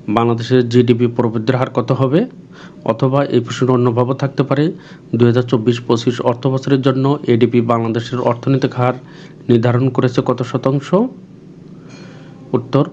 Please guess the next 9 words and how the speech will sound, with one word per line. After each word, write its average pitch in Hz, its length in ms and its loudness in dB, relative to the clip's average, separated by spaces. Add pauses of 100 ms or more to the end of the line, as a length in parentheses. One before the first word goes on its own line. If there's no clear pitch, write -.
পাঁচ 120 160 2 (120)
দশমিক 127 340 -2 (180)
এক 113 60 -4 (140)
শতাংশ। 123 340 -2 (720)
এডিবির 131 340 2
প্রতিবেদন 139 520 2
অনুযায়ী 113 340 2 (400)
দুই 117 120 4
হাজার 120 160 2